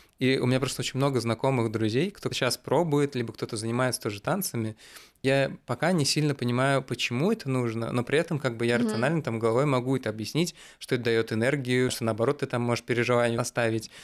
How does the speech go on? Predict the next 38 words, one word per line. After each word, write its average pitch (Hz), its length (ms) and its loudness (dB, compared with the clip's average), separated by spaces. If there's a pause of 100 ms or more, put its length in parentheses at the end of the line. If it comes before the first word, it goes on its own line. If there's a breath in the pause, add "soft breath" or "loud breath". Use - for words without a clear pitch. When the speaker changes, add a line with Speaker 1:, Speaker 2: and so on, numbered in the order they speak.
(120)
Speaker 1:
То - 60 -6
есть 113 100 -2
как - 140 -6
любое, 123 520 2
как - 160 -8
любой 123 200 0
другой 117 260 2
хобби, 156 300 0
как 113 160 -6
любой 117 200 0
другой 113 320 -2
спорт, - 440 -2
наверное, 110 520 -2 (460 loud breath)
э, 110 420 2
это 110 120 0
как 113 140 0
бы 120 80 2
можно 120 320 2
объяснить, 110 560 -2
но 117 480 2 (540 loud breath)
именно 123 240 2
взять, 123 320 0
пойти 120 240 -2
на 117 140 0
танцы, 156 340 -2
на 117 60 -6
какой-то 117 220 -4
определённый 117 500 0
стиль, 180 500 -2 (300 soft breath)
пока 135 460 -2
не 123 180 0
очень 127 300 0
понимаю, 117 480 0
может, 117 240 -4
вот 107 180 -10
сейчас 117 160 -4
как 113 140 -6
бы 113 80 -8